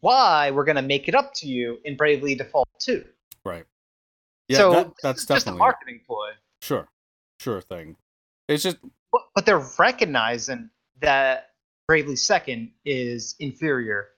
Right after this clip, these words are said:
Speaker 1: And by
Speaker 2: Right.
Speaker 1: recognizing that and making fans aware that they recognize it, kinda gives the hope that they're gonna do better and do right with,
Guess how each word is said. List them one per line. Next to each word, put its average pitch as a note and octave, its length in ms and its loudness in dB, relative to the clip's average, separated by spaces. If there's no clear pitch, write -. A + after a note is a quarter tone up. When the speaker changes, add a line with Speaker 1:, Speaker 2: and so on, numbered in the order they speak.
Speaker 1:
And D3+ 200 2
by D3 160 6
Speaker 2:
Right. C3 100 -6
Speaker 1:
recognizing C3 680 0
that A#2 260 -4
and C#3+ 140 0
making D#3 260 2
fans G3 420 0
aware F3 540 2
that D3 160 0
they C3 120 2
recognize A#2+ 580 -2
it, - 60 -20
kinda D4+ 400 -2
gives C3+ 400 -2
the A#2+ 160 0
hope E3+ 520 -6
that D3+ 100 -2
they're D#3 100 2
gonna D3+ 220 0
do B2 280 -4
better B2 500 0
and B2+ 240 -6
do C3 300 -4
right D3 340 0
with, A#2+ 260 -4